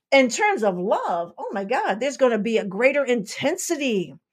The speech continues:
and passion when it comes to romance. And the person that you're with,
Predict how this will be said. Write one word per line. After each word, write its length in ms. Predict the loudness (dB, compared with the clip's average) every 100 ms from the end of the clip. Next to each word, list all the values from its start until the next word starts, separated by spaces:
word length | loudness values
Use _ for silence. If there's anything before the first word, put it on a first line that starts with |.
| _
and 280 | 0 0 -4
passion 800 | -12 0 4 4 2 -2 0 2
when 140 | 2 0
it 140 | 2
comes 240 | 2 2
to 100 | 0
romance. 800 | 0 0 0 -4 -8 -18 -18 -18 _ _ _ _ _ _ _ 4
And 420 | 8 8 6 4
the 60 | 0
person 680 | -2 -2 0 0 -4 -4 0
that 220 | 0 0
you're 160 | -4 -4
with, 440 | -4 0 0 -2